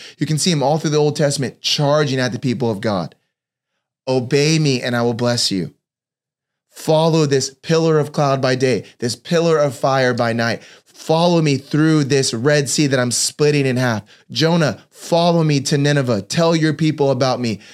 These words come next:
"No, I don't want to." He's charging at him with what? A fish. He's so serious about Jonah obeying his commands, he has to swallow him up with a fish.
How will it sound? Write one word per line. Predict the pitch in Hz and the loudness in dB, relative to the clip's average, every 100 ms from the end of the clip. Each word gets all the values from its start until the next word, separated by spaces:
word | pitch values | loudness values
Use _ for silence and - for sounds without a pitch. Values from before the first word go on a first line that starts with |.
| - | -8
"No, | 165 202 | -2 2
I | 185 | 2
don't | 202 190 | 2 2
want | 190 190 | 2 0
to." | - 131 - | 0 -2 -6
He's | - 143 - | -4 -2 -2
charging | - 220 185 190 170 | -2 0 2 2 2
at | 160 143 | 2 2
him | 139 | 0
with | 143 | 0
what? | 143 135 - | 2 0 0
A | 117 | -6
fish. | - 165 123 90 - - - _ _ _ _ _ _ _ _ _ _ _ _ _ _ _ | -4 -2 0 -2 -6 -6 -12 _ _ _ _ _ _ _ _ _ _ _ _ _ _ _
He's | 143 143 | -4 0
so | - 202 | 2 2
serious | 202 - 214 214 175 147 | 2 0 2 2 0 0
about | 139 127 131 | -2 -2 -2
Jonah | 127 151 180 160 | 0 2 2 2
obeying | 135 120 - 151 175 196 190 | 0 -2 -2 0 2 2 2
his | 165 | 0
commands, | - 160 170 165 139 | 0 0 2 0 0
he | 156 | 0
has | 147 | 0
to | 135 | -2
swallow | 123 - 147 156 170 156 | -4 -2 0 2 2 2
him | 156 | 0
up | 160 139 | 0 0
with | 127 | -2
a | 104 | -2
fish. | - 165 185 - - | -2 0 0 -4 -8